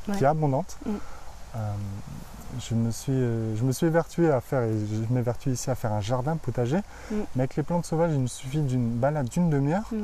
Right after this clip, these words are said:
Speaker 2: pour que, se faire vraiment un
Speaker 1: Mm.
Speaker 2: véritable festin
Speaker 1: Mm.
Speaker 2: et quelque chose de très nourrissant et
Speaker 1: Mm.
Speaker 2: nutritif.
Speaker 1: Et ça, c'est souvent méconnu.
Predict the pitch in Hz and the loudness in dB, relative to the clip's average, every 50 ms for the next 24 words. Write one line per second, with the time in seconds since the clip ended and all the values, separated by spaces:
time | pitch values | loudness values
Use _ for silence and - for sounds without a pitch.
0 | 202 - - - - - - 147 147 - - - - 127 120 120 117 110 - - | -6 -8 -10 -12 -12 -6 -4 -4 -4 -4 -4 -2 -2 0 0 0 -2 -4 -4 -2
1 | - 123 113 107 104 123 143 151 143 123 107 101 98 101 104 107 127 131 127 - | -2 -2 0 -2 -2 0 0 2 2 2 0 0 -2 -2 0 0 0 0 0 -2
2 | 139 127 - - 143 135 - - 156 170 190 - - 214 208 202 - 120 113 - | -2 -2 -2 -2 -2 -2 -2 0 -2 -2 -2 -2 -6 -6 -4 -2 0 0 0 0
3 | 123 - - - 151 123 120 110 - - - - 165 160 160 151 139 139 139 - | -2 -2 0 0 2 2 2 0 -2 -4 -4 0 2 2 2 2 2 0 -2 -2
4 | - 156 143 139 131 127 - - - 117 - 110 101 - - - - - - - | 0 2 2 2 2 2 0 -2 -4 -4 -2 -2 -4 -2 -2 -2 -2 -2 -2 -2
5 | - - 220 - 269 269 - 254 - - 220 202 208 214 214 202 - - 202 185 | 0 0 2 2 4 4 4 4 2 2 0 0 0 -2 -2 -2 -2 -2 -2 0
6 | 185 196 240 285 | 0 0 0 -2